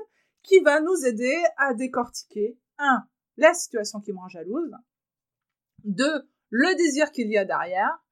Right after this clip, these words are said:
et trois, l'action que je peux réaliser pour aller, euh, dans la direction de ce désir-là.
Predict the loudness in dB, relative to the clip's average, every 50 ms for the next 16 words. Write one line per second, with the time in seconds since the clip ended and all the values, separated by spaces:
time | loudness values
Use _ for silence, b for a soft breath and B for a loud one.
0 | _ _ _ _ _ _ _ _ 0 2 2 -2 -6 -8 -10 -4 2 4 6 6
1 | 6 4 2 _ _ _ _ _ _ _ 2 4 4 4 4 2 -4 -4 -2 -2
2 | -4 -4 -4 -10 _ _ _ _ -2 -2 0 0 -2 -2 -4 -10 -10 -6 -2 0
3 | 4 4 4 4 4 0 -4 -4 -6 -6 -6 -6 -8 _ -10 -6 -4 0 0 0
4 | 0 0 -2 -2 -4 -6 -8 _ _ _ -2 0 0 0 0 4 4 4 4 4
5 | 0 0 0 -2 -4 -4 -4 -6 -6 -8 -6 -6 -6 -6 -6 -8 -8 -4 -4 -6
6 | -6 -4 -8 -10 -10 -12 -18